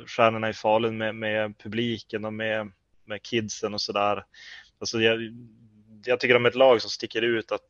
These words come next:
när man har spelat liksom en, en match i Umeå, då stannar de kvar och pratar med barnen. Och det är klart de vill prata med Galante, de vill ha en, en,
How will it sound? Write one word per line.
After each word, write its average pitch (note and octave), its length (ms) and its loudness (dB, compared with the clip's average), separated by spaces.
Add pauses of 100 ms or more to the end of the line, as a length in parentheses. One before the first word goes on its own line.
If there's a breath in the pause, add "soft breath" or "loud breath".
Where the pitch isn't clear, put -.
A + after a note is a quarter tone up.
(420 loud breath)
när A2 120 -2
man A2+ 120 -2
har A2+ 60 -4
spelat G#2+ 460 4
liksom G#2 260 -10
en, G#2 180 -12
en G#2+ 120 -8
match A2+ 280 -4
i G#2+ 40 -6
Umeå, A2+ 360 -4
då A2 80 -12
stannar A2 380 2
de G#2+ 120 -8
kvar A#2+ 400 2
och G#2+ 140 -8
pratar G#2 480 0
med G2+ 140 -8
barnen. G#2+ 440 2
Och A2 80 -4
det A#2+ 160 -4
är - 20 -2
klart D3+ 180 -6
de B2+ 100 -2
vill B2+ 100 -4
prata G#2+ 200 -6
med G#2 120 -6
Galante, G2+ 500 -4
de A2+ 140 -6
vill A2+ 140 -2
ha G#2+ 220 -2
en, G#2+ 60 -12
en, G#2+ 280 -20